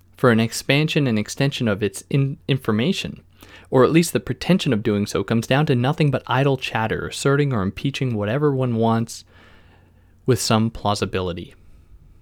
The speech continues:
But that does not mean that dialectics is lost completely,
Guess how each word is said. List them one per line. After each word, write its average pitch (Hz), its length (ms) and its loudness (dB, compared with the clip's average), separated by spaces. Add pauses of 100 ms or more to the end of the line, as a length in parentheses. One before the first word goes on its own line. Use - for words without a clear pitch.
(220)
But 151 140 2
that 208 160 4
does 208 160 4
not 208 220 4
mean 180 300 4
that 139 160 -2
dialectics 135 640 2
is 113 120 -6
lost 110 280 0
completely, 113 580 2